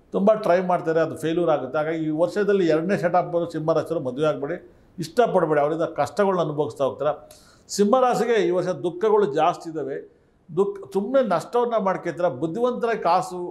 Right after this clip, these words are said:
ಹಣ ಏನೆಲ್ಲ ಇಟ್ಕೊಳ್ಳಿ, ನಿಮ್ಮ ಪ್ರಾಬ್ಲಮ್ ಎಲ್ಲ ಸಿಂಹ ರಾಶಿಯವ್ರಿಗೆ ನಿಮ್ಮ ಪ್ರಾಬ್ಲಮ್ ಹಂಡ್ರೆಡ್ ಪರ್ಸೆಂಟ್ ಕ್ಲಿಯರ್ ಮಾಡ್ಕೊಬೋದು. ಕೆಟ್ಟ ಟೈಮ್ ಅಂತ ನಾವು ಹೇಳಿದ್ವಿ, ಕೆಟ್ಟ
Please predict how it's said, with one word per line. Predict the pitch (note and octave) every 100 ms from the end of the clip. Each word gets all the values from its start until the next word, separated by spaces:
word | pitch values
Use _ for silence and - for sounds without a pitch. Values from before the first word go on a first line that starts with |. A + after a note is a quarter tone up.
| F3
ಹಣ | C#3 E3 F3 - - -
ಏನೆಲ್ಲ | D3+ D#3+ D#3
ಇಟ್ಕೊಳ್ಳಿ, | - D3+ C#3 C3+ C3+
ನಿಮ್ಮ | C#3+ C#3 -
ಪ್ರಾಬ್ಲಮ್ | C#3+ D3+ D3 C#3+
ಎಲ್ಲ | C3 G2
ಸಿಂಹ | - D#3 F3+
ರಾಶಿಯವ್ರಿಗೆ | D#3+ A#2 C3 B2+ A2+ A#2
ನಿಮ್ಮ | A#2+ G#2
ಪ್ರಾಬ್ಲಮ್ | B2 C3 C3 - G#2+
ಹಂಡ್ರೆಡ್ | C3+ D#3 D#3+
ಪರ್ಸೆಂಟ್ | C#3 B2+ B2
ಕ್ಲಿಯರ್ | B2 B2+ A#2+
ಮಾಡ್ಕೊಬೋದು. | A2 A#2+ A#2+ D#3 D#3+ - - -
ಕೆಟ್ಟ | A3 G#3+ C4 B3
ಟೈಮ್ | A3+ A3
ಅಂತ | F3 F3
ನಾವು | E3
ಹೇಳಿದ್ವಿ, | E3+ E3 - A#2+ F3
ಕೆಟ್ಟ | E3